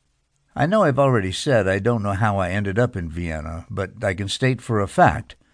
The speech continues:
that my importance had nothing to do with it, because I'm not an important person. Or should I say, I'm not a publicly important person.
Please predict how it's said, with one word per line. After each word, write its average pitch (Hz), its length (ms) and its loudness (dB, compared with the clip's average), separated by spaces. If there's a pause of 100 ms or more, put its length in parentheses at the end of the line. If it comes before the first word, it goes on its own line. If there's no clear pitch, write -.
(220)
that 92 100 -6
my 110 240 0
importance 101 640 -2
had 98 180 2
nothing 101 320 -2
to 98 100 -4
do 113 180 2
with 76 180 -6
it, - 180 -20 (580)
because 107 580 0 (280)
I'm 95 220 2
not 95 200 0
an 101 100 0
important 107 480 0
person. 113 480 -2 (920)
Or 117 160 6
should 107 200 4
I 85 100 2
say, 85 380 -4 (240)
I'm 92 280 -2
not 87 240 -2
a 78 60 -4
publicly 90 840 0
important 85 520 -2
person. 82 480 -8